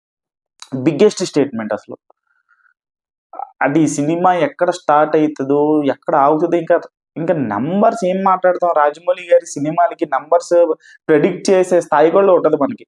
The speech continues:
అంటే, అది ఎక్కడ స్టార్ట్ అవుతుందో, ఎక్కడ ఆగుతుందో ఇంకా తెలీదు. పెద్ద టాస్కే ఈ సినిమా తర్వాత మహేష్ బాబు గారికి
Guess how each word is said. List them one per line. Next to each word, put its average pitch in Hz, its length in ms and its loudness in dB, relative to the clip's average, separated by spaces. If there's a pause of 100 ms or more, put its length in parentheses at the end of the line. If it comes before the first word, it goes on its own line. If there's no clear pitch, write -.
(120)
అంటే, 143 200 0
అది 135 240 2 (260)
ఎక్కడ 190 260 -2
స్టార్ట్ 180 320 2
అవుతుందో, 180 360 2
ఎక్కడ 165 240 0
ఆగుతుందో 160 500 2
ఇంకా 156 180 -6 (100)
తెలీదు. 151 300 2 (3250)
పెద్ద 139 340 0
టాస్కే 156 440 0 (140)
ఈ 139 80 2
సినిమా 143 360 0
తర్వాత 135 300 0 (240)
మహేష్ 120 280 -2
బాబు 127 200 2
గారికి 107 260 -6